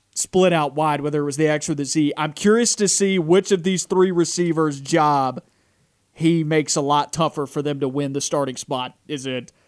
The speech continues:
Xavier Capers, is it Elijah Canion, or is it Kobe Hudson?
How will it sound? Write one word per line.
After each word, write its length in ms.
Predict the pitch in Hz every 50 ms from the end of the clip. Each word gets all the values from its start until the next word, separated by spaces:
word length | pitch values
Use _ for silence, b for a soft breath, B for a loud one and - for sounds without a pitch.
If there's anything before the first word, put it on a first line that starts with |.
| _ _ _ _ _ _ -
Xavier 380 | 147 139 180 180 170 170 160 143
Capers, 580 | - - 202 220 226 196 233 240 254 247 - -
is 140 | - 160 143
it 20 | 160
Elijah 400 | 143 143 156 175 175 160 185 170
Canion, 440 | - 190 180 185 185 190 185 180 - -
or 140 | 180 170
is 100 | 160 147
it 60 | 165 151
Kobe 320 | - 170 165 151 151 147
Hudson? 440 | 139 143 131 117 - 135 117 98